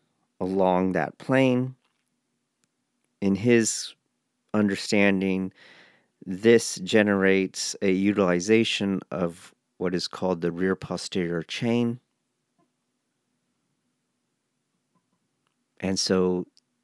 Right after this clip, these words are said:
the, these are the larger muscle groups in the body, and as these become conditioned,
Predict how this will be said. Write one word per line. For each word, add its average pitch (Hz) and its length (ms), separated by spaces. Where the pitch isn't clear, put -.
the, 87 520
these 95 260
are 90 100
the 82 120
larger 101 400
muscle 95 320
groups 92 340
in 90 120
the 85 100
body, 87 580
and 85 180
as 85 180
these 101 320
become 90 420
conditioned, 95 840